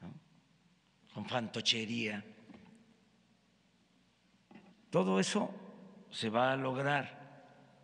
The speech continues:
eh, nos va a llevar tiempo. No va a costar mucho trabajo, porque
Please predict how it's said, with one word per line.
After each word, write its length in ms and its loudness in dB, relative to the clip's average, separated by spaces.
eh, 460 -2
nos 220 -2
va 60 6
a 40 4
llevar 320 2
tiempo. 280 0
No 240 6
va 80 8
a 60 0
costar 340 0
mucho 300 -2
trabajo, 540 2
porque 520 4